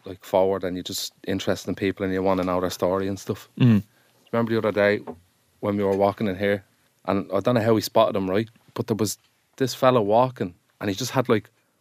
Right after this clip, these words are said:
Speaker 1: one tiny little battery off a camera, and he went over and he's like, "What is filming down there?" <laughs> Do you remember that?
Speaker 2: Yeah, yeah, yeah.
Speaker 1: I didn't even spot him. I was like, I started him saying, "What did he ask him that for?"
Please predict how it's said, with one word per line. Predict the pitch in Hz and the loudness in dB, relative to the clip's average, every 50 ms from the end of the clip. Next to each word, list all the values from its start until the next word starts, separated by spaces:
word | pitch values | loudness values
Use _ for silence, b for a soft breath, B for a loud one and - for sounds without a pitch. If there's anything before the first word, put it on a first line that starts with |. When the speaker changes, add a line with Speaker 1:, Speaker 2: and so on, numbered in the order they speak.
| _ _ _ - | _ _ _ -4
Speaker 1:
one | 135 160 175 160 | -2 0 0 0
tiny | - - - - 143 147 147 147 135 123 | -2 -4 0 2 4 4 6 4 4 2
little | 110 117 123 - 101 | 2 0 -2 -2 -4
battery | 95 - 120 135 - - - - 113 104 | 0 0 0 0 0 -4 -4 -2 0 2
off | 98 101 98 - | 2 0 0 -2
a | 98 | -6
camera, | - - - 117 120 123 117 101 92 _ _ _ _ _ _ _ _ - | -6 -4 -2 -2 0 0 -2 -2 -6 _ _ _ _ _ _ _ _ -6
and | 101 101 | -4 -2
he | 101 101 | 0 0
went | 104 107 104 - | 0 0 0 0
over | 104 98 98 101 | -2 -2 -2 -4
and | 98 | -8
he's | 92 101 | -10 -10
like, | 98 - _ _ _ _ _ _ _ | -12 -14 _ _ _ _ _ _ _
"What | - 143 143 | 2 2 2
is | 151 135 - | 2 -2 -2
filming | - 127 135 143 143 131 | 0 2 2 4 2 4
down | 131 127 120 120 | 4 4 4 2
there?" | 113 101 92 _ _ _ _ _ | 0 -2 -4 _ _ _ _ _
<laughs> | _ _ _ _ _ | _ _ _ _ _
Do | - - | -10 -8
you | - - - _ _ - - - | -8 -8 -10 _ _ -12 -2 0
remember | 196 202 170 185 190 185 | 2 4 4 2 2 0
that? | - _ - | -2 _ 2
Speaker 2:
Yeah, | 127 131 143 143 139 | 4 6 8 8 8
yeah, | 135 139 139 127 - - | 8 6 4 2 2 2
yeah. | 127 131 123 _ _ _ _ _ - | 2 2 0 _ _ _ _ _ 4
Speaker 1:
I | 147 | 4
didn't | 180 185 185 160 | 4 4 4 0
even | 117 104 | 0 -2
spot | - - 165 170 170 | 0 2 2 2 4
him. | 139 | 2
I | 156 | 0
was | 151 123 139 | 0 0 -2
like, | 135 117 _ _ _ _ - | -8 -8 _ _ _ _ -4
I | 117 120 | -4 -4
started | 120 - - - - 131 135 131 - | -4 -4 -10 0 2 4 4 4 2
him | 120 110 | -4 -8
saying, | 104 - 113 104 101 98 _ _ _ _ _ _ _ - | -4 -2 -2 -2 -2 -6 _ _ _ _ _ _ _ -10
"What | 160 - | -10 -8
did | - 151 | -4 -4
he | 143 | -4
ask | 131 113 - | -4 -4 -6
him | 104 107 | -6 -8
that | 127 135 | -8 -8
for?" | - - 135 107 | -2 -2 -2 -2